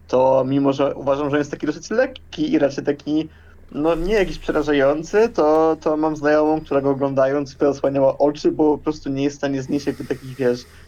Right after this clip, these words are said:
nagłych właśnie jumpscare'ów, czy nawet zmia-, szybkich zmian w montażu pod muzykę. I, e, no ja w sumie trochę zazdroszczę wam tego, powiem ci szczerze, w sensie, bo zawsze jak mnie jedynie co potrafi przestraszyć, to bardziej jakaś taka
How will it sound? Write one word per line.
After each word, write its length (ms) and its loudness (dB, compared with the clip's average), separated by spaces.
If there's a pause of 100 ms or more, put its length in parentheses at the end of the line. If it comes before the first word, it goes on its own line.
nagłych 280 -2
właśnie 240 -2
jumpscare'ów, 560 -2
czy 160 -6
nawet 220 -2
zmia-, 400 -10
szybkich 220 -12
zmian 260 -2
w 80 -12
montażu 540 -2
pod 160 -6
muzykę. 540 -2 (360)
I, 400 -2 (340)
e, 260 2
no 100 2
ja 140 2
w 40 -6
sumie 140 -4
trochę 200 0
zazdroszczę 500 0
wam 160 0
tego, 380 2 (180)
powiem 240 0
ci 160 -4
szczerze, 500 2
w 40 -8
sensie, 400 -2
bo 140 -2
zawsze 360 0
jak 120 2 (640)
mnie 320 2
jedynie 320 0
co 100 -10
potrafi 300 -4
przestraszyć, 960 -4 (400)
to 100 -6
bardziej 340 0
jakaś 220 -2
taka 360 -2